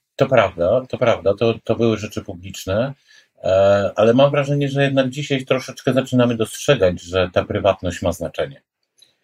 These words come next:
E, informują nas,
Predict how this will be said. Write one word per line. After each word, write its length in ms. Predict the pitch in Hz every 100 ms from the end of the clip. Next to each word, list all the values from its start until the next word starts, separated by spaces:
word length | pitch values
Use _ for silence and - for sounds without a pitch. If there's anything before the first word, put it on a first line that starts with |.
| _ _ _ -
E, 920 | 90 90 87 90 90 90 90 90 90 92 95 95 98 101
informują 600 | 104 117 113 117 110 107
nas, 380 | 107 98 -